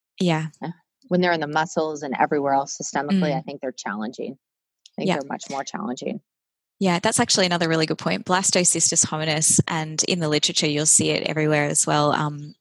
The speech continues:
Speaker 1: arthritis, like, when it gets into the joints, it's pretty crazy how impacted people can be. I think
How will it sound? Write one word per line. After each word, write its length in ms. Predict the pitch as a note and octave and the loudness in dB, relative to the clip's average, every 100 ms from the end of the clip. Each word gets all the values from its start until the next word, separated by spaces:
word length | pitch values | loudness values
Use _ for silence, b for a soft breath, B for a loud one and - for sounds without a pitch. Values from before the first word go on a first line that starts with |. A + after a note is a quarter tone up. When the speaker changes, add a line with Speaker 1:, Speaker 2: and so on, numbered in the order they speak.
| _ _ _ | _ _ _
Speaker 1:
arthritis, 560 | F3 E3 D#3+ D#3 D3+ - | 0 2 0 0 2 2
like, 160 | - - | 2 0
when 140 | D#3 | -4
it 80 | - | -4
gets 200 | - - | -4 -4
into 160 | E3 | -4
the 80 | D#3 | -4
joints, 560 | C#3+ D3 C#3+ - - - B B B B B B B _ - | -4 -4 -4 0 2 2 B B B B B B B _ 0
it's 200 | - - | 2 2
pretty 400 | - G#3 F3 E3 | 4 4 4 -2
crazy 560 | - D#3+ D#3 E3 D3+ | 0 2 2 2 4
how 400 | F3 D#3+ D3 D3 C#3 | 4 2 4 4 2
impacted 500 | - D3+ - - D#3+ | -2 -4 -4 -4 -4
people 240 | D3+ D3+ D3+ | -4 -6 -6
can 180 | E3 D3+ | -6 -2
be. 340 | D#3 D#3 E3 - | 0 0 -2 0
I 40 | |
think 160 | E3+ | 0